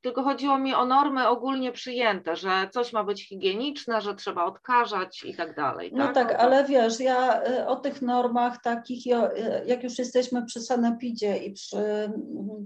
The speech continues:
Speaker 2: tworzeniu pracowni, to też chciałam nadmienić, em, bo na przykład bardzo dużo osób, em, przykładowo,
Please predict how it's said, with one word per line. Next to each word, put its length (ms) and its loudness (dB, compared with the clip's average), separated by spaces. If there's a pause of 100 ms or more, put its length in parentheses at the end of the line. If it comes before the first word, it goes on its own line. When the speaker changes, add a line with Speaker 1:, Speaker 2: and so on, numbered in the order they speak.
Speaker 2:
tworzeniu 500 0
pracowni, 680 -8 (520)
to 60 -14
też 200 -4
chciałam 360 6
nadmienić, 1000 0
em, 640 2 (100)
bo 120 0
na 160 4
przykład 400 -2
bardzo 300 -2
dużo 360 -4
osób, 400 -8
em, 880 -4 (840)
przykładowo, 840 -2